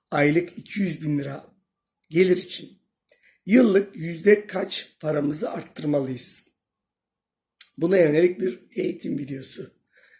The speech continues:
Çekebilir miyiz? Atanız, e, Sokrates'e rahmeten.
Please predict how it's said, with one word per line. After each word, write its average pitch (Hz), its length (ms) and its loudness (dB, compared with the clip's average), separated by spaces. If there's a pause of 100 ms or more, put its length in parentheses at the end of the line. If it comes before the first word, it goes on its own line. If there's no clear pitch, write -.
(340)
Çekebilir 202 460 4
miyiz? 190 260 4
Atanız, - 800 6
e, 175 100 0
Sokrates'e 196 720 6
rahmeten. 156 680 2